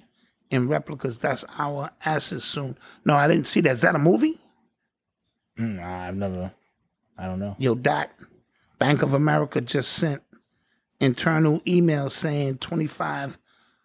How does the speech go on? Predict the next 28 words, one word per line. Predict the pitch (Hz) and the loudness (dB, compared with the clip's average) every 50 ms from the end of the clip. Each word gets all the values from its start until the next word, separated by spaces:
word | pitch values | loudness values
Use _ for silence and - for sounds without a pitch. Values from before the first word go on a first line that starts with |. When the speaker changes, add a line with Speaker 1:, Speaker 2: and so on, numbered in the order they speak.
| _ - | _ -4
Speaker 1:
m-, | 104 120 - _ | -4 -4 -4 _
minimum | - 135 139 170 214 226 190 170 156 143 135 139 135 - _ _ _ _ _ _ _ _ _ _ _ _ - | 0 4 4 4 4 4 4 2 2 2 2 0 0 -2 _ _ _ _ _ _ _ _ _ _ _ _ 0
by | 151 135 | 0 0
twenty | 127 - - 190 180 170 | 0 0 -2 0 2 0
twenty-five. | 156 - - 175 165 151 - - 190 196 175 151 127 | 0 0 -2 -2 -2 -2 0 0 0 0 0 0 0
Bank | 143 165 165 151 | 0 0 0 0
of | 151 | 0
America? | 165 160 170 180 185 208 214 254 294 285 - _ _ _ _ _ _ _ _ _ _ _ _ _ _ _ _ _ - | 0 2 2 2 2 2 0 -2 -6 -6 -8 _ _ _ _ _ _ _ _ _ _ _ _ _ _ _ _ _ -6
All | - 139 | -2 2
right. | 180 247 269 135 285 - - | 2 4 4 2 0 -2 -2
Speaker 2:
What, | 127 135 147 156 135 | 0 2 2 2 2
what | 127 135 143 151 | 2 2 2 4
was | 156 151 156 | 2 2 0
it? | 131 - - | -2 -6 -10
What, | 127 - - - 156 180 156 | -14 -14 -10 -8 -8 -6 -6
what? | - 170 190 - - | -6 -8 -8 -6 -2
Speaker 1:
They're | - 143 | 0 2
gonna | 143 156 156 | 4 4 4
be | 151 | 4
making | 160 165 156 139 147 139 | 4 4 2 0 -2 -4
twenty-five | - 170 160 170 147 139 175 170 | -2 0 2 2 2 2 0 0
dollars | 170 165 165 165 160 139 147 | 2 2 2 2 0 -2 -2
an, | 151 170 156 | -4 -4 -4
an | 160 165 160 | -2 0 2
hour. | 170 214 269 247 - - - _ _ _ _ _ _ _ _ _ _ _ _ _ _ _ _ _ | 2 2 0 -2 -4 -10 -16 _ _ _ _ _ _ _ _ _ _ _ _ _ _ _ _ _
Minimum. | - 113 135 175 254 - 226 - - _ _ _ _ _ _ _ _ _ _ _ _ _ _ _ _ _ _ _ _ _ _ _ _ _ _ _ - - _ _ _ _ _ _ _ _ _ _ _ _ _ - - | 0 2 4 4 4 2 0 -4 -6 _ _ _ _ _ _ _ _ _ _ _ _ _ _ _ _ _ _ _ _ _ _ _ _ _ _ _ -20 -20 _ _ _ _ _ _ _ _ _ _ _ _ _ -8 -4
All | 101 | 0
right. | 151 208 240 233 240 247 | 2 2 4 2 2 0